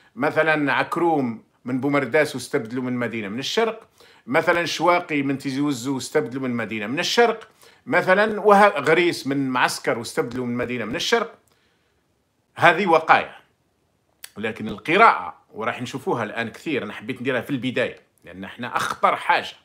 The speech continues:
أن ندخلوا في الجهوية. أخطر حاجة أننا ندخلوا في تقسيم الجزائريين. أخطر حاجة أن ندخلوا في تقسيم الجيش على أسس جهوية أو لغوية أو، أو، أو، أو.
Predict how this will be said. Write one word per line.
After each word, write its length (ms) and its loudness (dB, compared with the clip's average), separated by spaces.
أن 120 -6
ندخلوا 280 -6
في 60 -8
الجهوية. 560 -4
أخطر 520 0
حاجة 600 2
أننا 280 -6
ندخلوا 440 0
في 140 -8
تقسيم 520 -2
الجزائريين. 720 -4
أخطر 480 6
حاجة 500 4
أن 80 -8
ندخلوا 280 -8
في 60 -8
تقسيم 460 -2
الجيش 580 0
على 280 4
أسس 320 0
جهوية 560 4
أو 260 2
لغوية 720 4
أو، 440 6
أو، 260 4
أو، 220 4
أو. 200 -8